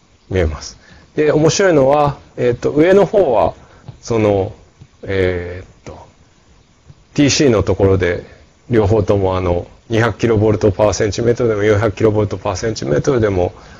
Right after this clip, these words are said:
えー、ピークが見られるんですが、下だとこう、だんだん高温にずれていくということが、えーっと、見て取れますが、これは、その、えーっと、電場隆起の想定が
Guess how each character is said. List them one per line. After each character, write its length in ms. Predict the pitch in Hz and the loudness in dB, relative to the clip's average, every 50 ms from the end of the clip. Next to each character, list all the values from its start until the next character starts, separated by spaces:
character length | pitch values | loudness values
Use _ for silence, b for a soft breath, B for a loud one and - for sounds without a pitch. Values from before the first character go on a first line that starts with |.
| B B B B _ | B B B B _
え 920 | 101 95 92 90 87 85 87 87 85 - - - 92 - - - - - - _ _ - | -2 2 2 2 2 0 -2 -6 -8 -10 -12 -14 -14 -16 -16 -16 -18 -20 -20 _ _ -4
ー、 20 | |
ピ 140 | - 117 107 | 0 2 2
ー 40 | 95 | 2
ク 120 | - 104 | 2 0
が 100 | 95 92 | 0 0
見 120 | 90 92 92 | 2 2 2
ら 120 | 92 92 | 2 2
れ 100 | 90 87 | 2 2
る 100 | 85 82 | 0 -2
ん 40 | 85 | -4
で 60 | 87 | -4
す 120 | - - | -4 -2
が、 140 | 143 156 - | 0 0 0
下 220 | - - - 143 135 | 0 0 0 0 2
だ 140 | 131 127 | 0 0
と 120 | - 101 92 | -2 -4 -4
こ 340 | - 95 90 90 90 - - - - _ _ _ - | -2 -2 -2 -2 -2 -4 -8 -14 -20 _ _ _ -4
う、 20 | |
だ 100 | 120 107 | -2 0
ん 60 | 107 104 | 2 2
だ 120 | 104 98 | 2 2
ん 160 | 92 95 98 - - - _ _ - - - - | 0 -2 -6 -10 -18 -20 _ _ -20 -20 -20 -8
高 160 | - 135 135 135 | -2 0 2 4
温 100 | 127 127 | 4 4
に 80 | 120 | 4
ず 120 | 110 127 147 | 4 4 4
れ 120 | 131 110 | 2 0
て 120 | - 80 | 0 -4
い 20 | 73 | -6
く 240 | - - - - - _ _ _ _ _ _ _ _ | -6 -10 -18 -20 -20 _ _ _ _ _ _ _ _
と 80 | - 98 | -12 -12
い 40 | |
う 20 | 92 | -10
こ 140 | - 107 95 | -8 -8 -8
と 120 | - 95 | -8 -6
が、 220 | 90 87 92 98 B B B B B B _ _ - | -6 -6 -8 -8 B B B B B B _ _ -6
え 100 | 107 101 | -6 -6
ー 40 | 92 | -4
っ 20 | |
と、 80 | - - | -4 -2
見 160 | 98 107 98 | 0 0 0
て 140 | - 98 - | 0 -2 -2
取 160 | 101 98 90 | -2 -2 -4
れ 80 | 90 | -2
ま 100 | 90 87 | -4 -6
す 140 | 82 - - | -8 -4 -2
が、 160 | 135 143 135 | 0 0 0
こ 140 | 135 - 147 | 0 0 0
れ 80 | 143 139 | 0 2
は、 260 | 139 139 135 131 B B B B B B B | 2 0 0 -2 B B B B B B B
そ 180 | - - 117 110 | -10 -4 -2 0
の、 480 | 107 104 101 101 98 95 95 98 101 - - _ _ _ _ _ _ _ _ _ _ _ _ _ _ _ - | 2 2 2 2 0 0 -2 -4 -4 -8 -14 _ _ _ _ _ _ _ _ _ _ _ _ _ _ _ -12
え 200 | 90 87 80 78 | -10 -8 -8 -10
ー 20 | |
っ 40 | - - - | -12 -14 -12
と、 160 | - - - - - - - - - _ _ _ _ _ - - _ - | -12 -12 -12 -14 -16 -20 -20 -20 -20 _ _ _ _ _ -20 -14 _ -4
電 280 | 110 120 127 135 135 | 0 0 2 2 2
場 140 | 135 143 139 | 2 2 2
隆 260 | 143 156 165 160 143 | 2 2 2 2 0
起 160 | - - 170 | 0 -2 -2
の 300 | 180 196 214 185 135 113 - - | 0 0 0 0 -2 -4 -6 -10
想 280 | - - - 120 110 107 | -10 -4 0 2 2 2
定 280 | 104 - 107 104 104 113 | 2 2 2 2 2 2
が 220 | 139 143 139 - | 2 2 0 0